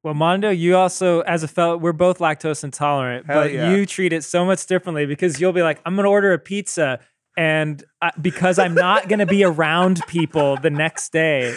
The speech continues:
Speaker 2: <laughs> Yeah.
Speaker 1: So it's like, you're just gonna t-, destroy your body for the za. I was like, "You could just not do that."
Speaker 2: Yeah, I, so I like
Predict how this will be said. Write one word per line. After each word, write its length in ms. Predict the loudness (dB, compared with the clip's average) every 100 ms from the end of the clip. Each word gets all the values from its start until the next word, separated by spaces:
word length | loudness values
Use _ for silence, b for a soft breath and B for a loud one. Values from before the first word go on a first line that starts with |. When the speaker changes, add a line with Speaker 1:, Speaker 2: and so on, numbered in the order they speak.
| -4
Speaker 2:
<laughs> 40 | -2
Yeah. 340 | 0 2 2 2
Speaker 1:
So 140 | 0
it's 160 | 2 2
like, 220 | 0 0
you're 100 | -4
just 220 | -2 -2
gonna 220 | 0 0
t-, 180 | -4 -14 -18 -12
destroy 520 | -4 -4 -2 0 2 4
your 180 | 2
body 400 | 2 0 2 -2
for 160 | -2 -4
the 100 | -4
za. 160 | -2 0
I 240 | 2 0
was 80 | -2
like, 180 | -6 -10 _ -20
"You 180 | -20
could 220 | -6 -6 -4
just 320 | -8 -10 _ _
not 440 | -6 -2 0 -2 -4
do 160 | -8
that." 300 | -4 -4 -2
Speaker 2:
Yeah, 300 | 0 0 0 2
I, 260 | 0 0
so 460 | -4 -2 0 0 -2
I 460 | 0 0 0 -6 -8
like 340 | -4 0 0